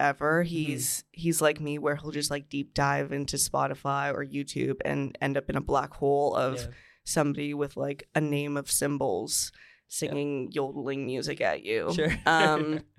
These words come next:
Speaker 2: Still now. Like,
Speaker 1: still
Speaker 2: is he s-,
Speaker 1: now,
Speaker 2: yeah,
Speaker 1: still
Speaker 2: yeah,
Speaker 1: now.
Speaker 2: wow, wow.
Speaker 1: Although he's always sending me music to check out.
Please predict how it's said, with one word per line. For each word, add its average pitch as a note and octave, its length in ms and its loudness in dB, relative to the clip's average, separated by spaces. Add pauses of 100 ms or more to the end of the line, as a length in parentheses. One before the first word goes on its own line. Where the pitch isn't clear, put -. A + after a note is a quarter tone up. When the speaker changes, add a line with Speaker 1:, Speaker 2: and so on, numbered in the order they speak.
(440)
Speaker 2:
Still F3 260 4
now. D3+ 320 0 (520)
Like, C#3+ 100 4
Speaker 1:
still G#3+ 100 12
Speaker 2:
is G#3 60 8
he F3+ 60 8
s-, E3 100 8
Speaker 1:
now, C#3+ 140 6
Speaker 2:
yeah, C#3+ 180 6
Speaker 1:
still F#3 180 8
Speaker 2:
yeah, F3 60 4
Speaker 1:
now. C#3+ 260 6
Speaker 2:
wow, A2 60 4
wow. A#2 80 -4
Speaker 1:
Although D#3 220 6
he's E3+ 200 2
always D3 420 2
sending C#3+ 320 -2
me C#3+ 60 -2
music C3 360 -2
to - 60 -8
check D3+ 300 -2
out. B2 500 2